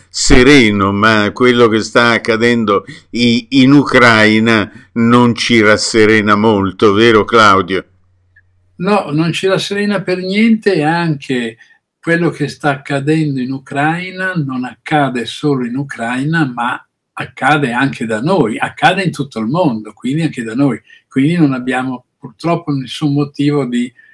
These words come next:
Speaker 2: essere particolarmente tranquilli, perché è una cosa indecente. Non, no, non siamo ancora usciti dal grande dramma del, del covid,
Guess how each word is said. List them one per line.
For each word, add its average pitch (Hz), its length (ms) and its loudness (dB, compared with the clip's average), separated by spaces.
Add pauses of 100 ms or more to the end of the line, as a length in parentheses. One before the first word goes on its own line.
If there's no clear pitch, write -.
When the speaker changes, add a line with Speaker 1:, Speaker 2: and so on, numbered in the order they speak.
(180)
Speaker 2:
essere 123 560 -10
particolarmente 117 1000 -8
tranquilli, 110 800 -10 (540)
perché - 260 -8
è 120 40 -6
una 117 140 -8
cosa 131 420 -6
indecente. 131 960 -2
Non, 127 200 -8 (360)
no, 165 140 -8
non 185 180 -4
siamo 214 300 4
ancora 202 280 4
usciti 165 540 0
dal 127 200 -4
grande 151 460 0
dramma 139 600 -2
del, 117 360 -18
del - 220 -18
covid, 123 600 2